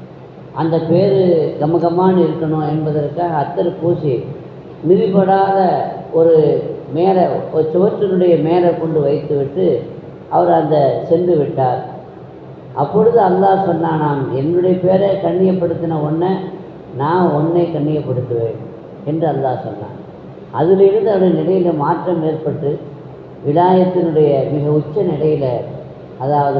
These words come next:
பெரிய மர்த்தபாவில் அவங்க இருந்தாங்கன்னா, அதுக்கு காரணம் அல்லாஹ்வுடைய அந்த பேருக்கு அவங்க கொடுத்த கண்ணியம். ஹிதர் நபி அலைஹிஸ்ஸலாமை பத்தி வரலாற்றுல வருது, அவங்ககிட்ட இப்படி தான் ஒரு ஆள் அல்லாஹ்வுடைய பேரை சொல்லி, "ஏதாவது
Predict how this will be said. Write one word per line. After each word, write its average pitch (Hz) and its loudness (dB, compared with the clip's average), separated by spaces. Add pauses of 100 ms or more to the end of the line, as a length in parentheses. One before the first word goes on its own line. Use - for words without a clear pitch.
பெரிய 202 4
மர்த்தபாவில் 156 0
அவங்க 143 0
இருந்தாங்கன்னா, 139 0
அதுக்கு 127 -2
காரணம் 160 2
அல்லாஹ்வுடைய 156 2 (540)
அந்த 131 -2 (100)
பேருக்கு 403 4
அவங்க 151 0
கொடுத்த 151 0
கண்ணியம். 131 -2 (840)
ஹிதர் 175 4
நபி 202 2
அலைஹிஸ்ஸலாமை 185 2
பத்தி 185 0
வரலாற்றுல 180 0
வருது, 165 0 (960)
அவங்ககிட்ட 180 2
இப்படி 175 -2
தான் 185 4
ஒரு 175 4
ஆள் 175 4
அல்லாஹ்வுடைய 175 4
பேரை 175 4
சொல்லி, 175 2
"ஏதாவது 160 2